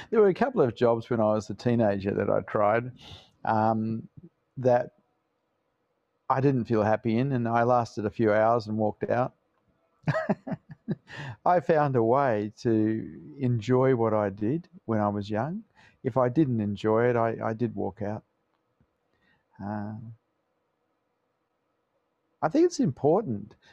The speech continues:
that you f-, find that something that you love to do, or you find a way to love what you do. Otherwise, life becomes quite burdensome.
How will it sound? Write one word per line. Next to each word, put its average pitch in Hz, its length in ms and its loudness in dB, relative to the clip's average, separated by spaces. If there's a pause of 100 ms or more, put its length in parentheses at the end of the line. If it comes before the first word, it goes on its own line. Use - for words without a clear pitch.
(220)
that 131 160 4
you 135 140 2
f-, - 200 -8 (160)
find 160 460 0
that 147 220 -2
something 131 340 -2
that 127 140 -2
you 131 140 0
love 123 260 0
to 131 100 -6
do, 131 300 2 (360)
or 135 320 4
you 180 120 0
find 113 360 0
a 135 60 0
way 104 260 0
to 131 140 -6
love 190 240 -2
what 113 180 -2
you 104 120 -6
do. 92 300 -10 (680)
Otherwise, 156 560 0
life 139 280 0
becomes 113 500 -4
quite - 440 -4 (460)
burdensome. 113 720 -2